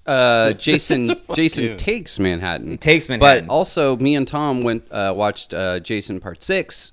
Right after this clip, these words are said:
Speaker 1: uh, which is the one that we went to go see the podcast
Speaker 3: Yeah.
Speaker 1: recording.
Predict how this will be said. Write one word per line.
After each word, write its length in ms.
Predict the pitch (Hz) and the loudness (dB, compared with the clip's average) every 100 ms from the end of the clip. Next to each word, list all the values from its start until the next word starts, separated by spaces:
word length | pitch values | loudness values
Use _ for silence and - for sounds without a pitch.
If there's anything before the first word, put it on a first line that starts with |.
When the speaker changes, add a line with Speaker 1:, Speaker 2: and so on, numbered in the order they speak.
| - | -4
Speaker 1:
uh, 380 | 107 98 92 87 | -2 -2 -2 -6
which 300 | - 101 - | -8 -10 -8
is 260 | 98 87 - | -8 -8 -10
the 100 | 98 | -6
one 160 | 92 | -6
that 80 | 90 | -4
we 100 | 80 | -6
went 220 | 90 87 - | -6 -8 -8
to 60 | - | -10
go 80 | |
see 240 | 80 82 76 | -10 -10 -10
the 80 | 76 | -10
podcast 560 | 82 - - - - - - | -14 -16 -20 -20 -20 -16 -4
Speaker 3:
Yeah. 220 | 165 117 - | -2 -2 -8
Speaker 1:
recording. 320 | - - - | -16 -16 -20